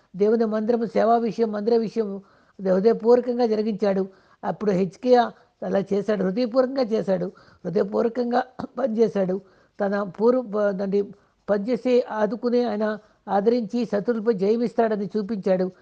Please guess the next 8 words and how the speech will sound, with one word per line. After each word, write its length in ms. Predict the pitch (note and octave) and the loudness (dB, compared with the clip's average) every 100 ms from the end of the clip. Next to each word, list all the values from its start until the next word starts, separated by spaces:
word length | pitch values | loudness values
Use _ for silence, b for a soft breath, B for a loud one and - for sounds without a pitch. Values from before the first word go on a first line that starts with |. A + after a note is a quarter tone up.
| b b - | b b -6
మరి 160 | G3+ F#3 | -4 0
సణుగుడు 360 | G#3+ B3 C4 C4+ | 2 2 2 2
మాత్రం 360 | B3 A#3 A#3+ | 0 0 -2
మన 140 | A#3 G#3+ | -2 -2
జీవితాల్లో 500 | F#3+ G#3+ G#3+ G#3 G#3 | -2 0 0 0 0
ఉండకూడదు. 500 | G3 G3+ F#3+ F#3 F3+ b b - | 0 0 0 -2 -4 b b -6
రక్షణ 340 | F#3+ - G#3+ | -4 -2 -4
సునాదము, 640 | G#3 G3 G3+ G#3 A3 A#3+ | -2 -2 0 0 0 -2